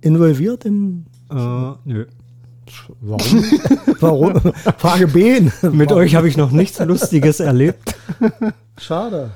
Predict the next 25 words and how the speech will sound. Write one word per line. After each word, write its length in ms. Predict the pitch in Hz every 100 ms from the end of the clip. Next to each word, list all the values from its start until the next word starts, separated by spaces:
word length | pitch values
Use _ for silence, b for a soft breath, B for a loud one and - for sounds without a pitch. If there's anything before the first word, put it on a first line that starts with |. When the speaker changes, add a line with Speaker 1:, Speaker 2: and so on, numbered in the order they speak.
| -
Speaker 1:
Schade 220 | - - 175
Speaker 2:
Nee, 80 |
noch 140 | 196 165
Speaker 1:
eigentlich. 200 | 175 175
Speaker 2:
nicht, 60 | 107
aber, 680 | 143 151 156 151 147 147 147 143 - - _ -
äh, 40 |
es 100 | 165
gibt 200 | 175 147
ja 100 | 147
vielleicht 380 | 120 131 117 -
irgendwann 640 | 139 110 104 110 104 101 90 -
noch 140 | 104
mal 280 | 101 95 92
eine, 320 | 95 90 87 -
eine 80 | 113
Fortsetzung. 440 | - 107 - 110 - b b b
Also 160 | 151 151
letztendlich 380 | 135 139 143
ist 100 | 127
ja 120 | 131 120
erstaunlich, 540 | - 110 127 123 101
wie 120 | 120
viel, 240 | 107 123 120
äh, 640 | 117 120 117 117 117 117